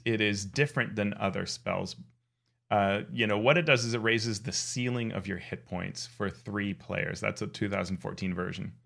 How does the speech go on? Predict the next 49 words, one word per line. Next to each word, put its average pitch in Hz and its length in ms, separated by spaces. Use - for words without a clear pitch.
The 117 80
new 220 180
version 127 520
handles 135 320
six - 480
characters 104 760
and 147 320
instead 123 320
of 104 120
raising 110 320
your 101 100
maximum 95 420
H 98 120
Ps, 139 260
it 127 120
gives 104 320
you 107 100
temporary 92 600
hit 90 200
points - 280
'cause 85 240
wizards 90 500
loves 92 480
temporary - 300
hit 90 100
points. - 280
Um, 123 440
so, 151 240
you 156 80
know, 135 80
this 160 240
becomes 160 340
another, 120 720
you 110 140
know, 101 260
"Oh, 127 40
wait, 139 200
I've 160 220
got 120 240
temporary 104 260
hit 101 120
points 95 160
from 92 160
you." 85 60
"No, 120 180
I 160 220
do," 104 200
you 101 120
know. 98 160